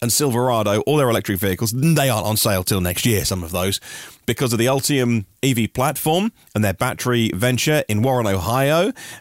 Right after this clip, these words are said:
uh, which will give them, uh, hundred and thirty gigawatt hours of battery cell capacity when their other locations come online. That's massive. Fleet customers like BrightDrop, uh, the Chevy, uh, the Chevy Silverado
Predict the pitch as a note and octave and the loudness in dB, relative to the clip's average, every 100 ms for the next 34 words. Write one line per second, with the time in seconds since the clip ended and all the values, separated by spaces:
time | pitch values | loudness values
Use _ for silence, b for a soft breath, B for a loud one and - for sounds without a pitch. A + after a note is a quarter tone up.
0 | - C2+ E2 F#2 G#2 F#2 G#2+ F#2+ G#2 F#2+ | -6 -2 -2 -2 -2 0 -2 0 0 0
1 | F2+ F2+ E2+ D#2+ D2+ D#2+ D#3 D3+ C3+ D3 | 0 0 -2 -2 -2 0 0 0 0 0
2 | B2 D#3+ C#3+ C3+ C#3 C3 C3 C3 A#2 F2+ | 0 2 2 2 0 0 0 2 0 0
3 | B2 B2 B2 A2 B2+ A2+ - - B2+ A#2+ | -2 -2 -2 0 0 0 -2 -2 0 0
4 | G2 - E2+ F#2 G2 G#2 G2 G2 F#2 G2 | 0 0 0 0 2 0 0 0 0 0
5 | F#2 A2+ A2+ G2 G2 F#2 - F#2+ - F#2+ | 0 -2 -2 -4 -2 -4 -4 -6 -6 -4
6 | F2 G2+ F2 F#2+ B2 A2 C#3+ C#3+ - B2+ | -2 0 0 -2 -2 0 -2 0 0 2
7 | F2+ D#2+ - B B - F3+ G3+ - D#3+ | 0 -2 -6 B B -2 0 0 0 0
8 | - C#3+ D3+ D#3+ A2+ F2+ A2+ C3+ C#3 B2 | 0 0 2 0 -2 -4 -2 -2 -2 -2
9 | C#3 D3 - - B B B B E2 E2 | 0 0 -2 -10 B B B B -4 -2
10 | - C3+ A2+ A2+ - - - - B2+ A#2 | 0 0 0 -2 -2 -8 -10 -2 0 0
11 | G#2+ - G#2+ D#3 A#2 G#2 B2+ G#2 A#2 C#3 | -2 -2 -2 0 2 2 0 2 2 2
12 | D3+ C3 A#2 | 4 4 2